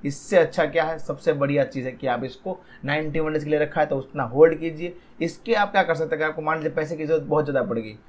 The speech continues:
तो टी बिल्स को आप loan के जगह, loan, loan के उस पे collateral भी रख सकते हैं।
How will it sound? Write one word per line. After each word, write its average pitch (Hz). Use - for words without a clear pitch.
तो 185
टी 214
बिल्स 156
को 165
आप 156
loan 156
के 202
जगह, 135
loan, 139
loan 156
के 165
उस 135
पे 180
collateral 156
भी 175
रख 139
सकते -
हैं। 135